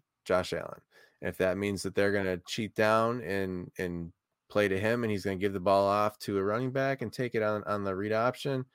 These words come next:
if he's looking for, I mean, even, even a pop pass, something quick, I mean, I think they could utilize him a little bit better.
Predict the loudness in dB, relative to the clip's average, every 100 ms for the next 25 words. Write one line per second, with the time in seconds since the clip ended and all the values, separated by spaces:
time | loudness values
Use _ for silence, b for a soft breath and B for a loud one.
0 | b b b b b b -6 -6 -2 -2
1 | 2 0 0 -4 -2 2 2 4 2 0
2 | -2 -2 -2 -2 -2 -2 -4 -8 -10 _
3 | _ -20 _ 2 2 2 0 0 -2 -6
4 | -6 -10 -2 -2 0 -4 -4 -2 0 -2
5 | 0 -2 -2 -10 B B B B -4 -2
6 | -4 -2 2 4 4 2 -2 -2 2 2
7 | 2 0 4 4 6 2 0